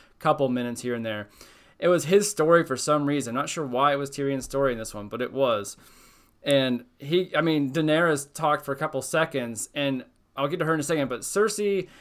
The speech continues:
I mean, you don't wanna feel for this person. She's, she's done so many evil things, but at that moment, I felt bad. Like, I actually felt bad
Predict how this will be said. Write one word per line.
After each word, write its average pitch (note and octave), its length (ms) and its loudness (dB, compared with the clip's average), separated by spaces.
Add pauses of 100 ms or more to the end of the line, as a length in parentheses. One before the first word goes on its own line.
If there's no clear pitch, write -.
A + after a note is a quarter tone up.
(180)
I F#3 80 2
mean, F#3+ 260 2
you G3 140 0
don't A#3+ 340 4
wanna F#3 220 2
feel E3+ 240 2
for E3 120 -4
this C3+ 140 -2
person. G#2+ 360 -6
She's, F#3+ 360 -6 (100)
she's G3+ 260 -4
done F#3+ 180 4
so F3+ 260 0
many F#3 180 -2
evil D#3+ 260 2
things, C#3+ 340 0
but C3 140 -2
at C#3+ 120 0
that F3+ 180 4
moment, D#3 420 0
I C#3 160 2
felt C#3 720 0
bad. F#2+ 520 -4
Like, A#2+ 220 -6
I C3+ 180 0
actually C#3+ 460 0
felt C#3 280 0
bad A#2 380 0